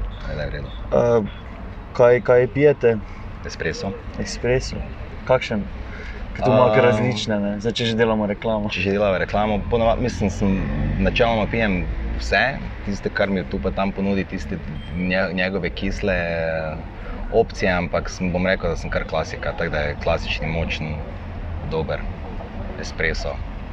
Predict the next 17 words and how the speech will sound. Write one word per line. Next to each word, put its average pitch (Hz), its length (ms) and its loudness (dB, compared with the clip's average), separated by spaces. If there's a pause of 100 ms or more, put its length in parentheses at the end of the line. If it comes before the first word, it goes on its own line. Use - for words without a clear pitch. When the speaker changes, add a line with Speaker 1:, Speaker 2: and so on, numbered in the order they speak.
(260)
Speaker 2:
Okej. 117 300 -2 (140)
Speaker 1:
To 82 100 -4
je 76 100 -4
to, - 120 -6
ne. - 320 -2
Speaker 2:
E, 127 360 8
vmes 139 280 4
so 143 100 0
si, 120 540 2 (520)
ste - 400 6
prišli 117 460 0 (260)
<laughs> - 240 -2
z, 113 340 4
z, 110 420 4 (280)
z 113 160 -2
skatom. 110 540 4 (460)
Speaker 1:
Ja, 82 460 2